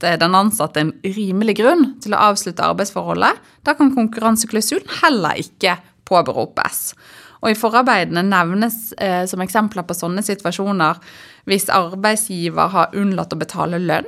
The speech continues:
for eksempel, eller hvis, eh, arbeidstaker sier opp på grunn av vedvarende mobbing eller trakassering på arbeidsplassen.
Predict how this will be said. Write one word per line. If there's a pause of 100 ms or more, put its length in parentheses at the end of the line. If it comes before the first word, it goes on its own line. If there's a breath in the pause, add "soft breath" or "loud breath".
for
eksempel, (320)
eller
hvis, (300 soft breath)
eh,
arbeidstaker
sier
opp
på
grunn
av
vedvarende
mobbing
eller
trakassering
på
arbeidsplassen.